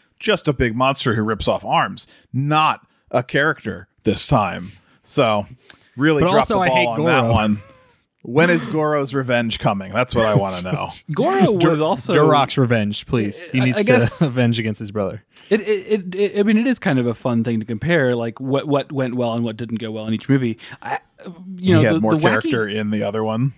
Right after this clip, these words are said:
Speaker 3: It, it was really fun, and also the Goro fight between him and Johnny Cage was like, "What?" Like, you know, like,
Speaker 1: Yeah.
Speaker 3: Johnny Cage can't beat Goro. Like,
Speaker 1: Ex-,
Speaker 3: Johnny Cage is
Speaker 1: that's
Speaker 3: cool,
Speaker 1: the
Speaker 3: but
Speaker 1: best part of that
Speaker 3: Yeah.
Speaker 1: fight, yeah, or that, that, that setup is that it feels, like,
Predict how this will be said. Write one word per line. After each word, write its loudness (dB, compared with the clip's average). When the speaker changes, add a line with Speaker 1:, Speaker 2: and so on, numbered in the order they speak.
Speaker 3:
It, -8
it -2
was 0
really 2
fun, 0
and 0
also 4
the 2
Goro 2
fight -6
between 2
him 4
and 6
Johnny -4
Cage -14
was -10
like, -2
"What?" -4
Like, -2
you 2
know, 2
like, 0
Speaker 1:
Yeah. -2
Speaker 3:
Johnny 0
Cage 0
can't -4
beat -10
Goro. 2
Like, 0
Speaker 1:
Ex-, 6
Speaker 3:
Johnny 2
Cage 4
is 4
Speaker 1:
that's 2
Speaker 3:
cool, 6
Speaker 1:
the 4
Speaker 3:
but 4
Speaker 1:
best -4
part 0
of -2
that -4
Speaker 3:
Yeah. -2
Speaker 1:
fight, -2
yeah, -2
or 2
that, -2
that, -2
that 0
setup -2
is -2
that 0
it -8
feels, 0
like, -6